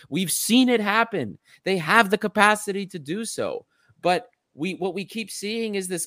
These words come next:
ugly hopeful, like, lazy. I don't, maybe not lazy, but just the, there's almost no movement. Like, the game against Sweden,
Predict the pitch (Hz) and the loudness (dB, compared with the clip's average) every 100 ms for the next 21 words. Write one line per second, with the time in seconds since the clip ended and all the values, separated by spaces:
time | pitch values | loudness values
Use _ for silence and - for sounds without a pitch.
0 | - - 190 185 202 196 160 127 _ _ | -8 -4 -2 -2 -4 -4 -6 -10 _ _
1 | - 160 208 - 185 175 135 143 131 _ | -2 0 0 -4 -6 -4 -2 -4 -6 _
2 | _ _ _ _ _ _ 127 123 143 190 | _ _ _ _ _ _ -14 -4 0 0
3 | 240 233 190 202 156 120 92 151 165 180 | 0 -4 -6 -8 -8 -10 -14 -10 -6 -6
4 | 139 _ - 156 170 160 151 127 127 120 | -8 _ -14 -4 -4 -2 -2 -2 -2 -2
5 | 110 110 98 135 - 151 - - _ _ | -4 -10 -10 -10 -4 -4 -4 -16 _ _
6 | _ _ - 143 151 - 127 151 151 151 | _ _ -2 0 0 -4 -6 0 0 0
7 | - _ _ 117 151 175 175 170 175 175 | -6 _ _ -12 -8 -6 -6 -6 -6 -2
8 | 160 196 143 123 131 - _ _ - 151 | -2 -2 -4 -2 -4 -4 _ _ -4 -2
9 | 151 143 220 262 233 170 196 185 - - | 2 2 2 0 -2 -2 -4 -4 -10 -14
10 | _ - - 143 202 240 127 95 101 | _ -12 -10 -6 -4 -2 -4 -6 -12